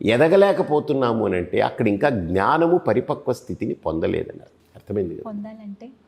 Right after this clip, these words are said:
Speaker 1: అందుకనే ఇప్పుడు మనకేంటంటే ఉపాసన అనే క్రమం పెట్టారు కదా.
Speaker 2: Hmm.
Speaker 1: ఈ ఉపాసన అనేటువంటిది ఎంత ఒక యోగ్యమైనటువంటి విధానం అంటే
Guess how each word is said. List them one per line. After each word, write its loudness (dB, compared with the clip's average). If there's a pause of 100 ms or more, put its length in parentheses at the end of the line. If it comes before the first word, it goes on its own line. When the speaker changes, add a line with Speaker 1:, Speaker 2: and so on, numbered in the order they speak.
(400)
Speaker 1:
అందుకనే 4
ఇప్పుడు 2
మనకేంటంటే -2 (120)
ఉపాసన -4
అనే -2
క్రమం -6
పెట్టారు -16
కదా. -20
Speaker 2:
Hmm. -14 (540)
Speaker 1:
ఈ 2
ఉపాసన -2
అనేటువంటిది -6
ఎంత -12
ఒక -4 (100)
యోగ్యమైనటువంటి 0
విధానం -8
అంటే -16